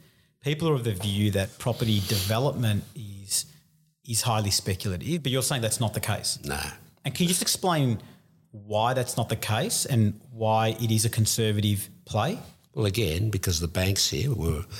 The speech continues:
Speaker 2: I think, you know, do a really good job. If you're borrowing from a bank, you know, they wanna see sa-, they wanna see, before they'll give you any money, you've gotta have the sales. You know, it doesn't matter whether you're developing land or you're developing a high rise.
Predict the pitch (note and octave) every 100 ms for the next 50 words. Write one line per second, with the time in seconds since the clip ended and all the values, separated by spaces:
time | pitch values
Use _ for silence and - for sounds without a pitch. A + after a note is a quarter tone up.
0 | - - F#2+ F#2 F#2 - - F#2 D#2 G2+
1 | E2+ D#2+ F#2+ D#2+ F2 D#2 G#2 D3 - -
2 | - - - - - - G2+ G2+ F#2 E2+
3 | F#2 F#2+ G2 F2 - D2+ C#2+ G2+ E3+ -
4 | - - - _ _ _ G#2+ F#2 G2 G#2+
5 | G#2+ G#2 G2+ - G2+ - A#2 - G#2+ A#2+
6 | A2+ F#2+ - G2 F#2+ F#2+ G2 - A2+ G2
7 | F#2 G#2+ F2+ G2+ C3 F#2 A#2 - C3 C#3
8 | - A2 G2+ - F#2+ G2 - - G#2+ A#2
9 | - - - - _ _ _ _ _ _
10 | _ - F2 D#2+ G#2 G2 F#2 F2 E2+ F#2
11 | E2 E2 D#2+ F2 E2+ E2+ D#2+ E2 A2+ D3
12 | D#3 C3 D#2 D2+ D#2 D2+ F2 F2+ F2 D2+
13 | D2+ G2 G#2+ G#2 A#2+ D3 D#3+ -